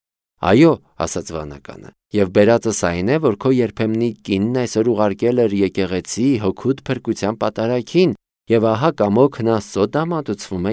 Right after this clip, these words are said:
քեզ»։ Այն ժամ Ֆերոնդոն ասաց.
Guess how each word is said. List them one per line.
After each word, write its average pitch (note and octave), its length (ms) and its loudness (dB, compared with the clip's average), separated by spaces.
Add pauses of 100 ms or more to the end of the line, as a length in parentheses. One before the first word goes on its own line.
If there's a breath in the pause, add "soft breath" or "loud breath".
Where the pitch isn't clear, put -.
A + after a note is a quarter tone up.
քեզ»։ B2 380 -2 (1080)
Այն F2 220 2
ժամ B2+ 260 2
Ֆերոնդոն A#2+ 540 2
ասաց. C#3 340 -4